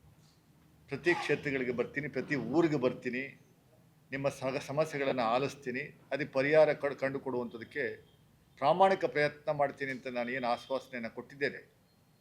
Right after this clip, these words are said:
ಆ ಆಶ್ವಾಸನೆಯನ್ನ ನೂರಕ್ಕೂ ನೂರಷ್ಟು ನನಗೆ ಅಧಿಕಾರ ಇಲ್ಲದೇ ಇದ್ರೂ ರಾಜ್ಯದಲ್ಲಿ ನಮ್ಮ ಸರ್ಕಾರ ಇರುತ್ತೆ.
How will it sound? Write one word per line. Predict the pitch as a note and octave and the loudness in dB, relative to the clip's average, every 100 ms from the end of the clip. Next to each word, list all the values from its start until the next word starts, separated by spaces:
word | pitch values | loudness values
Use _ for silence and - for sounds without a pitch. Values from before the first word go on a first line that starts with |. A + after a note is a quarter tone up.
| _ _ _ _ _ _ _ | _ _ _ _ _ _ _
ಆ | B2 | 2
ಆಶ್ವಾಸನೆಯನ್ನ | C3+ D#3+ E3 D#3 C#3 D3 C#3 B2+ | 4 4 6 6 4 -2 0 -2
ನೂರಕ್ಕೂ | C#3 D#3+ - D3+ | -2 -2 -2 -4
ನೂರಷ್ಟು | C3+ B2 A#2+ - F3 B2 - - _ _ _ _ _ _ _ - | -2 -2 2 6 6 6 -4 -18 _ _ _ _ _ _ _ -8
ನನಗೆ | C3+ C3+ | -4 0
ಅಧಿಕಾರ | C3 C#3 D3+ D3 | 0 4 6 6
ಇಲ್ಲದೇ | C#3 C3 D3+ D3 | 6 2 6 6
ಇದ್ರೂ | C#3+ F3+ C#3 - - - _ - - - | 8 8 6 2 -8 -20 _ -20 -6 2
ರಾಜ್ಯದಲ್ಲಿ | D3+ D#3+ C3+ C3 D#3 | 4 4 0 -2 -2
ನಮ್ಮ | C3+ B2+ | -2 -4
ಸರ್ಕಾರ | B2 A#2+ - D3+ | -4 -4 4 6
ಇರುತ್ತೆ. | C3+ A#2 A#2 - | 6 2 -2 -8